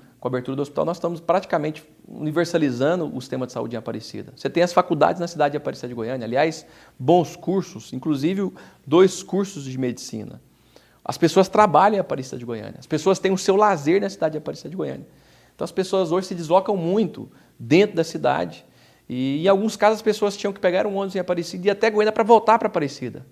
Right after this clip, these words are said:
porque não tinha essa ligação. Nós conseguimos isso. Outro ponto importante, Giovanni,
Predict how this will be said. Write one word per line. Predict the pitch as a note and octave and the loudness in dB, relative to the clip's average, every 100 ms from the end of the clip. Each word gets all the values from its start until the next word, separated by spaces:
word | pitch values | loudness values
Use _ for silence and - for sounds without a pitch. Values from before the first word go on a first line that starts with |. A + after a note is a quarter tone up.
| _ | _
porque | D3+ D#3+ | -4 0
não | D#3+ | 2
tinha | D3+ F3+ | 2 0
essa | F3 | 0
ligação. | D3+ C3 C3 - - - _ - | -2 -2 -4 -12 -14 -20 _ -4
Nós | A#2 | -2
conseguimos | - C3 C3+ C#3 | -2 -4 -4 -4
isso. | A2 G2+ - - - - _ | -4 -8 -14 -20 -20 -20 _
Outro | - G3+ - | 2 2 4
ponto | F#3 F#3 | 0 0
importante, | F3 D#3 - E3 F3 | -4 -6 -2 -2 -2
Giovanni, | A#2+ G#2+ | -8 -10